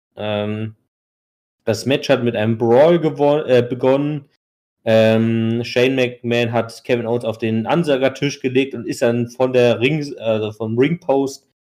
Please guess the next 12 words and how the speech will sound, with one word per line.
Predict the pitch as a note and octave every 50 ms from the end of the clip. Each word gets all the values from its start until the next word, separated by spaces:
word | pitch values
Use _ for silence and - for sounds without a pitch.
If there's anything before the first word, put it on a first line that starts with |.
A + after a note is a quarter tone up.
| _
auf | - C3 D3+ D3 - - - _ _
Kevin | - C3+ B2 B2 A2
Owens | C3 D#3 C#3 C3
natürlich | A2+ B2+ B2 -
draufgesprungen. | - A#2+ C3 C3 - - A#2+ - - - C3 B2+ A#2
Natürlich, | A2 G#2 A2 A2 G#2+
dass | G#2 - -
man | G2 F#2
solche | A#2 B2+ A#2+ B2 A2
Aktionen | A2 - - B2+ A#2+
nochmal | A#2 A2+ A2+ A2+ A2+
hatte. | A#2+ A#2+ -